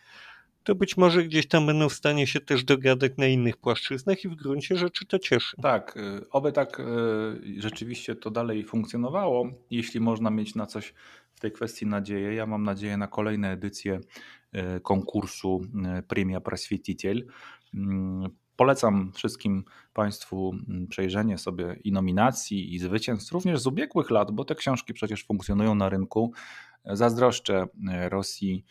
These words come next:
Speaker 2: y, tej nagrody, zazdroszczę Ziminowi pomysłu, ale też podziwiam jego właśnie ten, mm, gest, y, którym on, y, no, ogarnia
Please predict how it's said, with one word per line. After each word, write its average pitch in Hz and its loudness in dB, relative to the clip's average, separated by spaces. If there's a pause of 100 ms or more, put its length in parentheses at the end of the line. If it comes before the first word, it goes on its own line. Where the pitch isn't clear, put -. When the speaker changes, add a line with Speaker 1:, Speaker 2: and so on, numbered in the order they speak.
(360)
Speaker 2:
y, - -16 (320)
tej 98 2
nagrody, 101 2
zazdroszczę 95 2
Ziminowi 107 4
pomysłu, 120 2 (320)
ale 123 6
też 127 0
podziwiam 110 4
jego 101 2
właśnie 98 0
ten, 95 -2 (160)
mm, 92 -2
gest, - 0
y, 90 -6
którym 95 0 (920)
on, 98 4
y, 98 -2
no, 120 4 (140)
ogarnia 107 4